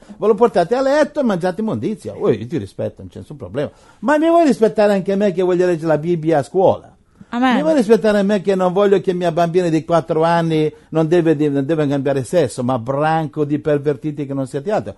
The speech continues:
Speaker 1: Alla bambina di quattro anni gli dici di cambiare sesso. Ma io ti cambio occhi neri e cieli blu.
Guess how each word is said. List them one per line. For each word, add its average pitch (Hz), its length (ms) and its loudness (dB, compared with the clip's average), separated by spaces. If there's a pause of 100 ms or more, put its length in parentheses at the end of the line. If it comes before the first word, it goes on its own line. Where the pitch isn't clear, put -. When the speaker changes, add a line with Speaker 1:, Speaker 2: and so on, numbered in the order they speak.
(160)
Speaker 1:
Alla 123 180 -2
bambina 147 280 0
di 123 120 0
quattro 151 360 -2
anni 165 180 -2
gli 120 100 -4
dici 147 220 -6
di 139 80 -4
cambiare 185 380 -4
sesso. - 420 -2 (300)
Ma 220 120 -6
io 226 140 2
ti 143 140 -4
cambio 175 420 2
occhi 139 760 2
neri 156 240 -6
e 117 60 -10
cieli 110 220 -6
blu. 196 240 -6